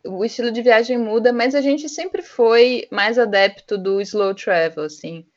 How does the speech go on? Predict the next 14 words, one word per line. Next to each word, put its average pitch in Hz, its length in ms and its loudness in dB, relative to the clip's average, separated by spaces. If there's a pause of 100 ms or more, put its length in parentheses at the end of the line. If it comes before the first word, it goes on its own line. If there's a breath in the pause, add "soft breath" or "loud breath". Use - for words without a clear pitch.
(300)
É, 160 220 2
quando, 202 300 -2
quando 214 180 0
eu 214 60 2
saí 208 400 2
das 196 220 -2
revistas 175 560 -8
e 175 60 -6
das 175 200 0
viagens 175 540 2
que, 165 540 -8
que 185 100 -8
os 175 80 -6
governos 180 840 -2